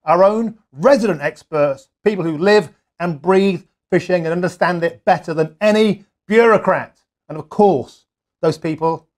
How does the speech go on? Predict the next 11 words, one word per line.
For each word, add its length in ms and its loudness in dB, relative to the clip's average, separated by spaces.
are 120 4
June 260 4
Mummery, 460 4
friend 320 0
of 160 2
Unlocked. 420 4
Hi, 180 4
June. 220 4
How 100 4
you 60 6
doing? 320 4